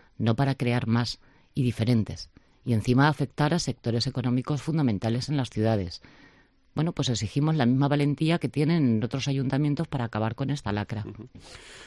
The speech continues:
Speaker 2: Últimamente escucho mucho eso de que el político está para solucionar problemas y no para crearlos. No sé por qué. Me da que
Speaker 1: Bueno, yo creo que es un,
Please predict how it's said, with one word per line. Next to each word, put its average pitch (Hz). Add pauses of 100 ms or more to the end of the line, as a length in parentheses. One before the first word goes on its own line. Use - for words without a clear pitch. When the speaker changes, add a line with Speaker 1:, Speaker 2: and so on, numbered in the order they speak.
(140)
Speaker 2:
Últimamente 127
escucho 127
mucho 120
eso 127
de 117
que 117
el 110
político 117
está 120
para 110
solucionar 107
problemas 120
y 107
no 113
para 120
crearlos. 139
No 107
sé 131
por 101
qué. 143 (360)
Me 101
da 123
que -
Speaker 1:
Bueno, 165
yo 160
creo 170
que 165
es 156
un, 151